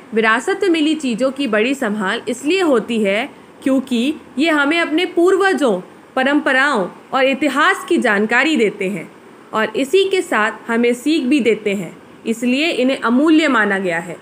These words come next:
जिनका कोई मूल्य ना हो। प्रश्न दो,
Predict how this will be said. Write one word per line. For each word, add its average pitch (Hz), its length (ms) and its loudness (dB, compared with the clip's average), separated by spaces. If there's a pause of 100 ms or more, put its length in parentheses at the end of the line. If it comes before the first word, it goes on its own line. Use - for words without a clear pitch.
(120)
जिनका 233 260 2
कोई 269 240 0
मूल्य 269 380 4
ना 220 120 0
हो। 190 180 -6 (1900)
प्रश्न 277 420 0
दो, 202 220 0